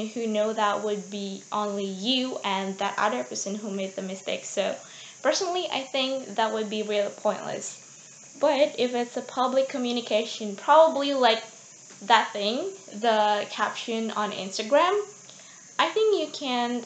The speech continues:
uh, point out their mistakes because it's public, it's more permanent, and it will be seen by more people than just you and the error maker.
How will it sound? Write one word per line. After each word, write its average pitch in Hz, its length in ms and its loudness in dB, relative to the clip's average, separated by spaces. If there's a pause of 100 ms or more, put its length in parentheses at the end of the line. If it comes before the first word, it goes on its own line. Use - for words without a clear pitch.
uh, 214 160 2
point 196 400 -6
out 208 200 -6
their 220 180 -2
mistakes 269 880 -2 (600)
because 233 380 -2
it's - 840 -8
public, 196 480 4 (160)
it's 233 260 -4
more 254 220 0
permanent, 262 680 0
and 214 320 -4 (480)
it - 240 -6
will 302 180 4
be 277 120 0
seen 262 380 -4
by 220 280 4
more 226 220 0
people 247 500 0
than 214 300 0
just 202 420 -6
you 254 380 -2 (100)
and 202 480 -2 (400)
the 226 280 -2 (140)
error 233 400 2
maker. 208 680 -6